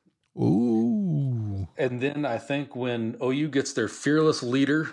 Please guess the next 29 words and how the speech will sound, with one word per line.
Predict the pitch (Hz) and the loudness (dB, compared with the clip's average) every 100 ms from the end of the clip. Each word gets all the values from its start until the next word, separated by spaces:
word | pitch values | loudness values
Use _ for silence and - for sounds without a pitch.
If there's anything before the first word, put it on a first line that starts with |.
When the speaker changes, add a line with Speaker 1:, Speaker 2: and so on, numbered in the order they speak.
| - | -6
Speaker 2:
the | 120 | -4
jack | 101 127 135 139 | -2 0 -2 -2
of | 139 | -2
all | 156 | -2
trades | - 135 139 135 | -2 -2 -2 -4
and | 123 | -6
the | 110 | -4
master | 120 131 151 131 | -4 -2 -2 0
of | 117 | 2
all, | 123 165 - _ _ _ _ _ _ | 2 0 -6 _ _ _ _ _ _
returns | 123 113 156 151 147 | -6 -2 2 2 4
on | 147 123 | 0 0
Sunday, | - 135 151 | 0 2 2
I | 120 | 2
think | 135 123 | -2 0
O | 131 | 2
U | 127 127 | 2 2
gets | 123 - | 0 -2
the | 113 | -2
big | 123 | -2
win. | 113 110 98 92 | 0 0 0 -4
So | - 101 | -4 -4
I'm | |
calling | 98 135 127 | 0 0 2
for | 123 | 2
the | 123 | 2
O | 123 | 2
U | 120 | 2
split. | 113 - 107 | -2 -2 -4